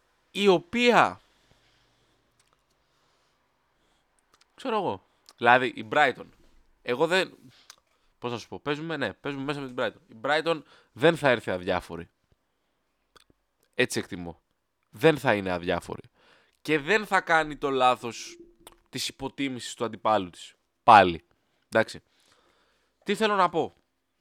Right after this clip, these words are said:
Η αεκ θα θε-, η, συγγνώμη, η Brighton θα θέλει να κερδίσει το παιχνίδι για να πάει να παίξει τελευταία αγωνιστική και να είναι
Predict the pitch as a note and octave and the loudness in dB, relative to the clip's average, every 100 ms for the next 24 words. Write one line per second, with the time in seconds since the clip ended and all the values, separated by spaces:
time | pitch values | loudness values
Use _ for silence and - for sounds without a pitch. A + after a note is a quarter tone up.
0 | _ _ _ _ _ _ _ _ _ _ | _ _ _ _ _ _ _ _ _ _
1 | _ B2 D#3+ F3+ C#3 D#3+ F3+ A2+ A#2 A2+ | _ 2 4 4 -2 -6 -6 -4 -4 -6
2 | - G#2+ A2 G#2+ - A2 F3 E3 C3+ D#3+ | -10 -10 -6 -6 -6 2 2 4 -2 -4
3 | D3+ A#2+ A#2 D3 - A2 A#2 D3+ E3 E3+ | -4 -2 -4 -8 -10 -10 -8 -10 -10 -10
4 | A2 A2 A2+ - D3+ C3+ G2+ G#2 G#2+ C#3 | -6 -4 -2 -2 0 -2 -6 -10 -8 -8
5 | - B2+ D3+ C3 G#2 - F3+ E3+ C3+ C3 | -8 -6 -4 -4 -8 -12 -10 -6 -4 -2
6 | D3+ D#3+ | -2 -4